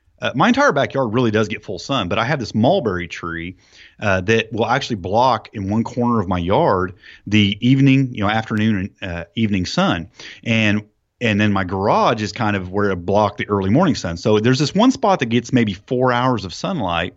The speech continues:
right in the middle of the day. And I've found this spot to be the perfect spot to grow things like spinach and, and lettuce, because it, it doesn't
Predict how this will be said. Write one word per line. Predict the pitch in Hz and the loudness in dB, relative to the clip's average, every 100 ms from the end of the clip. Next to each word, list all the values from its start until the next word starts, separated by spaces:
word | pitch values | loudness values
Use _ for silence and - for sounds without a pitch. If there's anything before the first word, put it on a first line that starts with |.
| _ _ - - - | _ _ -20 -14 -2
right | 160 | 0
in | 147 | 2
the | |
middle | 135 143 | 2 2
of | 110 | -2
the | 95 | -6
day. | 147 151 - _ _ _ _ | -6 -6 -12 _ _ _ _
And | 123 123 | -2 0
I've | 127 | -2
found | 117 - 233 185 | -4 -6 -4 -4
this | 104 | -6
spot | - - 180 - | -6 -4 -4 -6
to | |
be | 107 107 | -6 -6
the | 95 | -6
perfect | - - 170 175 185 | -8 -2 0 0 -6
spot | - - 143 127 92 - - | -8 -2 2 4 2 0 -8
to | |
grow | 98 98 104 | -2 2 2
things | 101 90 98 | 0 0 0
like | 87 87 87 107 | 2 2 2 -2
spinach | - 92 87 87 110 - - - _ | -6 -2 0 2 0 -4 -14 -20 _
and, | - 107 110 | 0 2 4
and | 117 113 | 4 4
lettuce, | 139 160 101 - - - - | 4 2 0 -2 -12 -12 -2
because | 107 - 104 104 104 - _ | -2 2 2 2 0 -8 _
it, | - 110 | -4 -2
it | 113 | 0
doesn't | 110 110 104 104 | 2 2 2 -4